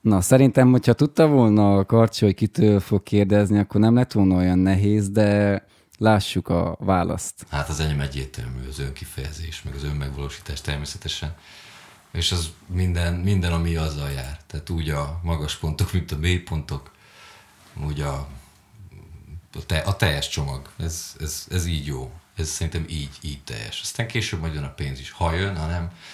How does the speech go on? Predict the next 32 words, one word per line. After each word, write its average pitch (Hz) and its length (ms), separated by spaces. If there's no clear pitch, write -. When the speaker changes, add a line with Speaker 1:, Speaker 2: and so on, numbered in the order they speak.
Speaker 2:
attól 76 260
függetlenül 71 580
az 71 220
mindenképp 65 640
az 64 100
önmegvalósítás, 92 1120
Speaker 1:
Mhm. 71 80
Speaker 2:
az - 20
önkifejezés. - 880
Speaker 1:
Yeah, 95 200
yeah. 92 260
Köszönöm 101 380
szépen, 120 540
és 110 220
majd 110 260
úgy 107 140
közben 95 840
formáld 98 500
meg 101 160
magadba 92 420
a 90 60
kérdés, 92 460
hogy 92 120
mit 95 180
szeretnél 92 440
kérdezni, 101 420
ezt 90 180
a 98 40
végén 95 280
majd 87 220
felteszed. 123 640
Ö, 110 360